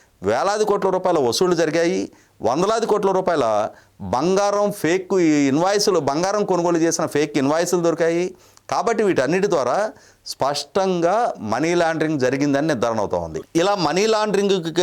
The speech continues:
గనక పాల్పడ్డారు అని అంటే ఇలా మన-, మనీ లాండరింగ్‌కి పాల్పడ్డ సాక్ష్యాధారాలతోటి ఈడీ గనక ఆ మనీ లాండరింగ్‌ని ఎస్టాబ్లిష్ చేస్తే యావజ్జీవ కారాగార శిక్ష పట్టడానికి ఆస్కారం ఉంది.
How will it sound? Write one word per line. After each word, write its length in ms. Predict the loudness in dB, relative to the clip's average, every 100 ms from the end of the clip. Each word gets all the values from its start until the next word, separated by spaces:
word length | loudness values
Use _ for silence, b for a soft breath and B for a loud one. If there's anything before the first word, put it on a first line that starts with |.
| 0
గనక 200 | 0 0
పాల్పడ్డారు 600 | -2 0 0 0 -2 0
అని 140 | 0 -2
అంటే 360 | 0 0 0 -4 B B B
ఇలా 300 | -2 0 0
మన-, 480 | 0 0 0 0 0 0
మనీ 260 | 0 0
లాండరింగ్‌కి 460 | 0 0 0 0 0
పాల్పడ్డ 420 | 0 0 0 -2
సాక్ష్యాధారాలతోటి 840 | -2 -4 -2 0 0 0 0 0 0
ఈడీ 300 | 0 2 0
గనక 240 | 0 0 0 -2 -6 B B -4
ఆ 80 |
మనీ 260 | -2 -2 0
లాండరింగ్‌ని 400 | 0 0 0 -2
ఎస్టాబ్లిష్ 480 | 0 -2 -2 -2 0
చేస్తే 520 | 0 0 0 0 -4 b b _ -2
యావజ్జీవ 560 | 0 0 0 2 2
కారాగార 420 | 2 0 0 0
శిక్ష 260 | -2 -4 -4
పట్టడానికి 400 | -4 -4 -4 -2
ఆస్కారం 320 | -4 -2 -2
ఉంది. 320 | -2 -2 -4